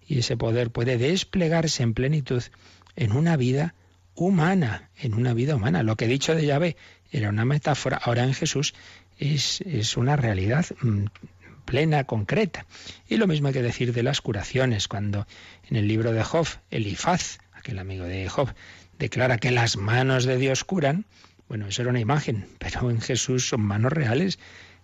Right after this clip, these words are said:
En Jesús, que impone las manos sobre inválidos y enfermos,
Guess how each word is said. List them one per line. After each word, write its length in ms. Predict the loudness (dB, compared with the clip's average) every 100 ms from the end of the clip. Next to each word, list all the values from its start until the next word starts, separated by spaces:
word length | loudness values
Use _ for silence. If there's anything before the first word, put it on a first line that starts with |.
| _
En 220 | 0 0
Jesús, 420 | 0 -2 0 0
que 140 | 0 0
impone 460 | 2 2 2 2
las 200 | 2 2
manos 320 | 2 2 2 0
sobre 240 | 0 0
inválidos 640 | 0 0 2 2 2 0
y 60 | 0
enfermos, 680 | 0 0 0 0 2 0